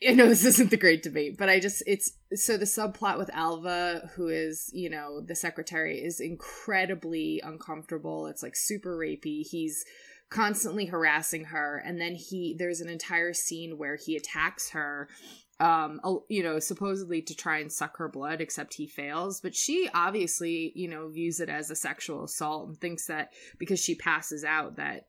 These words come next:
um, he raped her. And it's just incredibly uncomfortable. Then she goes home and eventually tells her brother. And so the comeuppance at the end is kind of, like, a really, uh,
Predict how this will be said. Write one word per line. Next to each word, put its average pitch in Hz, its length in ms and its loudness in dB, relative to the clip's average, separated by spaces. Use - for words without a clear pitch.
um, 147 360 -6
he 170 140 -4
raped 170 380 0
her. 143 340 -2
And 160 520 2
it's 220 160 0
just 302 160 -2
incredibly 202 640 -2
uncomfortable. 160 880 -4
Then 170 180 -4
she 180 200 -4
goes 185 360 -2
home 160 440 -6
and 165 160 -8
eventually 165 480 -4
tells 160 300 -6
her 160 100 -4
brother. 165 640 -6
And 190 140 -4
so 185 260 0
the 180 140 -2
comeuppance 202 680 0
at 160 180 -4
the 165 120 -6
end 170 320 -6
is - 240 -8
kind 170 340 -6
of, 165 140 -8
like, 151 480 -6
a 202 80 2
really, 190 880 2
uh, 73 100 -14